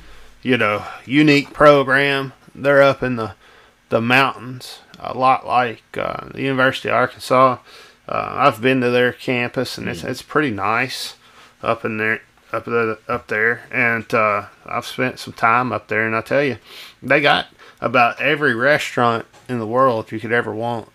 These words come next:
Speaker 1: in that town. I mean, it's a cool little town. Uh, it, uh, you know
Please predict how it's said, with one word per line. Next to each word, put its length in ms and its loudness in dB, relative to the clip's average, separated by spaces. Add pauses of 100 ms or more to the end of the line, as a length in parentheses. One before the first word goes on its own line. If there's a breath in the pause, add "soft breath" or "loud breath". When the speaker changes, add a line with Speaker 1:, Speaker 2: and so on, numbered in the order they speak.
Speaker 1:
in 160 -8
that 200 -8
town. 320 -8 (160)
I 40 -14
mean, 160 -4
it's 120 -4
a 40 -6
cool 260 0
little 220 0
town. 360 0 (380 loud breath)
Uh, 460 0 (400)
it, 520 -4
uh, 360 0 (800 soft breath)
you 180 4
know 300 -2